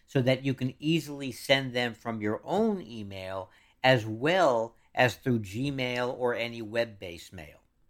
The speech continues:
They also have a lot of customizing of reports and invoices and other forms, as well as in the accountant edition only, a report maker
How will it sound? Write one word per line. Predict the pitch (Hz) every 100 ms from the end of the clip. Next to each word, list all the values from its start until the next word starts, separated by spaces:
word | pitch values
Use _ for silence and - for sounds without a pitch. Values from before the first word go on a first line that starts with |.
| _ _ _ -
They | 139
also | 202 214 160
have | 135 139
a | 123
lot | 117 113
of | 107
customizing | - 139 - 131 120 117 104 113
of | 104 -
reports | 98 - 175 165 156 - - _ _
and | - 113 -
invoices | 147 160 139 143 139 - 139 127 - _ -
and | 113
other | - 131 135
forms, | 113 - 196 190 123 110 107 - _ -
as | 120 107
well | 110 160 196 151 131 -
as | 113 107
in | 110 120
the | 107
accountant | 107 - 143 135 131 104
edition | 104 117 110 117 123
only, | 196 170 127 117 - _ _ -
a |
report | 127 123 - - 202 214
maker | 135 104 95 98 95